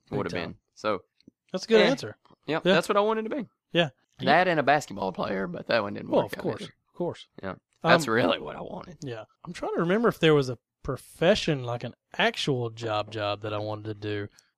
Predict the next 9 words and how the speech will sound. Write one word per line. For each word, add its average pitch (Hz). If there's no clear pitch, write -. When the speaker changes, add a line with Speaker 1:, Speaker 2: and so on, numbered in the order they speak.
Speaker 1:
but 110
I 151
really 156
wanted 139
to 127
do 127
music. 127
Um, 107
I, 147